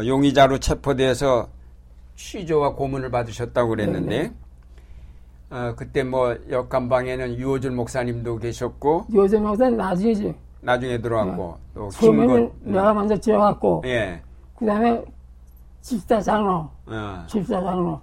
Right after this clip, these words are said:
Speaker 1: 집사 장로들,
Speaker 2: 네.
Speaker 1: 음.
Speaker 2: 둘을 붙잡고 또 집어넣고,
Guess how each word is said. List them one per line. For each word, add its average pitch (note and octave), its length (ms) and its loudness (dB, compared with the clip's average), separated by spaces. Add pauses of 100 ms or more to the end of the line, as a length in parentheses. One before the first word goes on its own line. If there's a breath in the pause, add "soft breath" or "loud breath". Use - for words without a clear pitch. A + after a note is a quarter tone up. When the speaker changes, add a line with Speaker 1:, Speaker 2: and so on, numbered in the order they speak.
Speaker 1:
집사 A#2 360 -6
장로들, G#2+ 500 -6
Speaker 2:
네. F2 80 -8 (160)
Speaker 1:
음. F#2 280 -14 (420)
Speaker 2:
둘을 A3 280 2
붙잡고 G3+ 400 2 (100)
또 G3 140 2
집어넣고, F#3+ 640 0